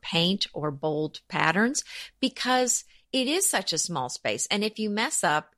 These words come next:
it's not so much of a big deal fixing it versus some massively large room. I mean, for example, I might, even I might try to take on painting a bathroom, but I'm not gonna take on painting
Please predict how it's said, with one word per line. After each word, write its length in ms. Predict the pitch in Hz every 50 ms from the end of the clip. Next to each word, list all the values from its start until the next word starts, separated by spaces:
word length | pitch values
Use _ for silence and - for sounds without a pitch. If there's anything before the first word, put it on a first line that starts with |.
| - -
it's 220 | 175 170 - -
not 320 | 190 185 202 220 214 -
so 160 | - - 185 175
much 260 | 170 165 165 - 156
of 60 | 156
a 80 | 160 151
big 300 | 151 - 156 147 143 139
deal 180 | 160 151 151
fixing 480 | 151 - - 247 240 - - 175 160 151
it 180 | 151 - -
versus 380 | - 170 170 - - 165 156 - -
some 340 | - 165 160 156 151 - -
massively 500 | 160 156 151 151 156 - 165 - 147 151
large 320 | 147 151 147 139 151 - -
room. 260 | 240 269 233 180 151
I 60 | - 160
mean, 160 | 156 156 151
for 100 | - 165
example, 520 | 151 139 - 160 151 147 156 - 151 - - - - - - _ -
I 240 | 175 190 220 269
might, 260 | 269 214 180 156 - -
even 280 | 202 240 240 302 269 202 - -
I 240 | - - - 427 415
might 280 | 370 349 208 - -
try 240 | - - 226 202 190
to 100 | 185 185
take 300 | 180 - 214 180 175 -
on 240 | 165 160 160 165 160 - _
painting 440 | - 196 185 180 170 170 185 160 -
a 60 | -
bathroom, 460 | 147 - 160 160 156 156 - 156 139 135
but 120 | 143 - -
I'm 120 | - 175 175
not 160 | 175 165 156
gonna 160 | - 156 139
take 280 | 139 - - 135 131 -
on 200 | 147 135 131 139
painting 560 | - - 156 143 139 143 151 135 127 135 139